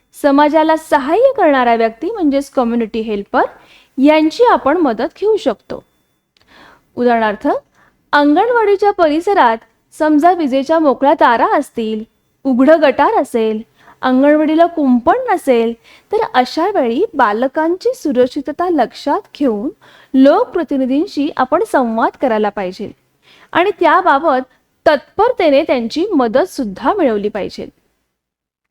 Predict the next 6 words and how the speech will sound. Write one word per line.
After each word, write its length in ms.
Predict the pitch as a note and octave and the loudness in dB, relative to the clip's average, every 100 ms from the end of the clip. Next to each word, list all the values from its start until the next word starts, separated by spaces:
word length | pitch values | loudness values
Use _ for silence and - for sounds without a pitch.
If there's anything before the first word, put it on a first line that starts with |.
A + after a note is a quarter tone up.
| _ _ _ _ _ - | _ _ _ _ _ -6
याचबरोबरच 840 | A3 G#3+ G#3 G#3+ G#3 A3 F4+ C5 _ _ _ - | -4 -4 -4 -4 -4 -2 -2 -4 _ _ _ -6
विविध 440 | C4 D#4 G#4 C5+ | 0 4 6 6
क्षेत्रात 540 | C5+ G#4 E4+ E4+ F4 F#4+ - | 2 -2 -4 0 0 0 -2
काम 260 | E4 C#4+ E4+ | 0 2 0
करणारा 520 | A#4 G4+ D4+ D4 C#4+ | -2 -2 2 2 2
व्यक्ती 640 | C4+ C4 D4+ _ C4 A3 | 2 0 -2 _ -6 -6